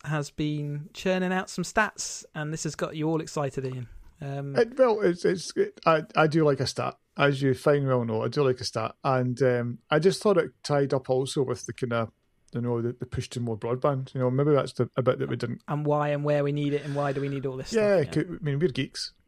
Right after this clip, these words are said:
Speaker 2: you know, so we'll, we consume probably. And I, I must admit, when I got the, when I got a new router, like, eighteen months ago, two years ago, I was looking at what I was consuming. It was like, <laughs> "Wow, that is quite a lot of data."
Speaker 1: Mm-hmm.
Speaker 2: Um, I
Speaker 1: I've never actually thought about it or looked,
Speaker 2: Yeah.
Speaker 1: yeah. I used to get notifications that I was churning through. You know, you, you get your,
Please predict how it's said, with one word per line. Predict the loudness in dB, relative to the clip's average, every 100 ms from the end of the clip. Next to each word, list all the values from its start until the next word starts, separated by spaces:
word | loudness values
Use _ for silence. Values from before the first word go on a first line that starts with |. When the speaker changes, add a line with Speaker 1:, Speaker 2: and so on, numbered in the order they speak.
| _
Speaker 2:
you | -4 -2
know, | 0
so | -2 -2
we'll, | 0 2 2 -2 -6 _ -4
we | -4
consume | -2 -4 -4 -4
probably. | 0 0 2
And | 2
I, | 2
I | 2 -2 -4 -4
must | -4 0
admit, | -2 -2 _ -18 -14
when | -4 0
I | 2
got | 4 4
the, | 4 0
when | 0 0
I |
got | 2 2
a |
new | 0
router, | 0 0 -2 -2
like, | -4
eighteen | -4 -4 -6
months | -4 -6
ago, | -6
two | -6 -4
years | -4
ago, | 0 2
I |
was | 4 4
looking | 2 -2 -4
at |
what | -6
I | -6
was | -10 -14 -14
consuming. | -8 -4 0 0
It | 0
was | -2 -2
like, | -2 0
<laughs> |
"Wow, | 0 0 -6 _
that | -2 -2
is | -2
quite | -2 -2 -2
a |
lot | -2 -4
of |
data." | -4 -4 -6 -8 -2
Speaker 1:
Mm-hmm. | 0 2 4
Speaker 2:
Um, | 4 4 0 -4 -6 -4
I | -4 -6 _ 2
Speaker 1:
I've | 6
never | 8 6 4
actually | 2 -2 0
thought | 2 2
about | 0 -2
it | 0
or | 2
looked, | 2
Speaker 2:
Yeah. | 2 2
Speaker 1:
yeah. | 2 -2 -14 -20 -8 0
I |
used | 4 4 4
to |
get | 4 6
notifications | 4 4 2 2 2
that | 2
I | 0
was | 0
churning | 2 2 2 -2
through. | -4 2
You |
know, | 4
you, | 4 4 2
you | 0
get | 2
your, | 4 2